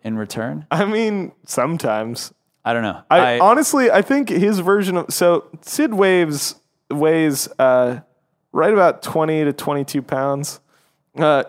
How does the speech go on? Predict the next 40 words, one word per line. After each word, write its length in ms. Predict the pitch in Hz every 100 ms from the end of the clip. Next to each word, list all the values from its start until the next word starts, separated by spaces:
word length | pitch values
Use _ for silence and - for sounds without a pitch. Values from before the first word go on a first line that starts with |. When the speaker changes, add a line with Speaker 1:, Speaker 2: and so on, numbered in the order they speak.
| -
Speaker 2:
he's 140 | 147
a 20 |
big 260 | 143 156 143
guy. 380 | 143 151 151 151 _ _ _ _ _
Uh, 220 | 147 139 123
Speaker 1:
He 80 |
Speaker 2:
and 100 | 127
Speaker 1:
is. 60 | 151
Speaker 2:
his 180 | 202 208
way 200 | 185 170
of 100 | 143
showing 400 | - 160 147 131
love 560 | 123 135 131 123 117 120
is 360 | 131 127 117 -
that 200 | - 123
while 320 | 123 131 143
I'm 140 | 139 123
sleeping, 840 | - 151 170 175 127 107 107 110 - _ _
he 180 | _ 156
likes 240 | 147 147 -
to 100 | 151
sit 360 | - - 143 -
right 360 | 123 127 139
on 140 | 139 135
my 120 | 120
chest 460 | 113 - 135 123 -
so 200 | - 131
that 140 | 120
I 80 | 113
can't 420 | 110 - 113 104 -
breathe. 380 | 107 104 - - _ _ _ _ _ -
I'm 260 | 147 175 190
fairly 460 | - 202 208 196
certain 380 | 180 - 160 143
he's 260 | 147 135 127
just 240 | 135 -
trying 320 | - 123 117
to 60 | 107
kill 300 | - 117 107
me 280 | 104 101